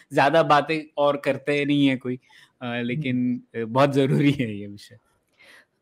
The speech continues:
Speaker 2: मु-, मुझे लगा कि हमें ना वो, हमने जो वाटर के प्राइसिंग वाले टॉपिक पे बात की थी, उस पे मुझे लगता है हम और बातें कर सकते हैं और हमें शायद किसी एक्सपर्ट को बुलाना भी चाहिए जिसके साथ हम पानी के बारे में और बातें कर पाए, क्योंकि मुझे लगता है पानी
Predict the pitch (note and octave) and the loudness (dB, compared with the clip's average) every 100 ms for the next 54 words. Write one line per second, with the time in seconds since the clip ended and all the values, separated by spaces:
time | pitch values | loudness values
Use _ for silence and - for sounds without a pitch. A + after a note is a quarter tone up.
0 | _ _ A3 G#3+ A3+ A#3 C4+ C#4+ D#4 F4+ | _ _ -14 -4 0 2 2 2 2 2
1 | F#4+ G4 G4+ G#4+ F4 F4+ G#4 G4+ G4 G4 | 2 0 4 4 4 0 0 0 0 -2
2 | - A#3 B3+ C#4+ D4 C#4+ - A3 G#3 G#3 | -6 -2 -2 -2 -2 -4 -2 2 2 4
3 | B3+ B3+ C4 A3+ F#3+ F#3+ B3+ B3+ B3 A#3+ | 2 4 6 6 4 0 -2 0 2 0
4 | A#3+ G#3 G3+ G#3 G#3+ G3+ F3+ - G3 - | 0 -2 -4 -4 -2 0 -2 -4 -12 -8
5 | A3+ - A#3+ B3 A#3 A3+ A#3 A#3 A3+ A3+ | -8 -4 -4 -2 -2 -2 -4 -2 -2 -4
6 | A#3+ - - - _ G3+ G3+ G#3 G3 F#3+ | -8 -20 -20 -20 _ -2 0 2 2 2
7 | G#3 G3 F3+ G#3+ F#3 - F#3+ G3+ F3+ F#3+ | 0 0 0 -2 -4 -4 -4 0 -2 -2
8 | G3+ G3 G3 F#3+ F#3+ G#3 - F3+ - - | -4 -6 -4 -4 -4 -10 0 0 -2 -4
9 | F3+ F3 G3 F3+ E3+ D#3 D#3+ D#3+ F3+ F3 | -2 -2 -6 -6 -6 -6 -6 -6 -8 -6
10 | E3 D#3 D#3+ D#3+ - D#3+ D#3+ - D#3 D#3 | -4 -4 -6 -8 -8 -6 -6 -6 -8 -8
11 | D#3+ - - - _ - E3 D#3+ F#3 G3+ | -12 -18 -20 -20 _ 2 4 4 2 4
12 | G3+ F#3 F3 E3+ E3+ E3+ E3 E3 D#3 D#3 | 4 6 6 4 2 -2 -4 -4 -4 -4
13 | C#3+ - D3 D3 - C#3+ C#3+ D3+ - E3 | -4 -4 -8 -8 -8 -8 -10 -12 -16 -14
14 | E3+ D#3+ - E3 D#3+ D3+ D3 D3+ D#3 D3+ | -12 -12 -10 -10 -8 -10 -12 -12 -10 -12